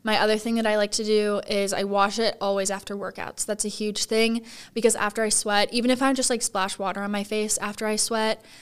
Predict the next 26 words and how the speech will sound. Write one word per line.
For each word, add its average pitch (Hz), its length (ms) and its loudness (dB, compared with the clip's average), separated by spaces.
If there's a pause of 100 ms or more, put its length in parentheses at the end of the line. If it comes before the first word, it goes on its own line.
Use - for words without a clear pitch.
(280)
that's 202 260 4
a 226 60 2
big 220 160 2
thing 233 180 -2
for 233 140 -2
me, 226 240 2
and 202 240 -4
that 196 160 -6
has 214 160 -4
also 196 200 -2
been 214 140 -2
a 214 40 -2
bit 214 120 0
of 220 80 -2
a 220 40 0
game 226 200 -2
changer 240 340 -2
because 226 320 -2
after 208 300 -2
I, 214 240 -2
if - 100 -2
I 220 120 6
forget 220 400 -2
to - 120 -2
do 233 180 0
that, 240 300 0